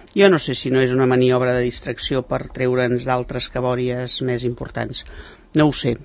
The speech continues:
La, la veritat és que, francament, em sembla penós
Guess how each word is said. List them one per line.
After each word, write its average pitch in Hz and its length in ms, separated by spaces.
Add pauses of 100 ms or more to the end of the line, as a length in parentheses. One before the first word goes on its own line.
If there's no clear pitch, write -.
La, 147 400
la 156 120
veritat 151 320
és 170 120
que, 160 120
francament, 135 520
em 160 80
sembla 143 300 (140)
penós 131 540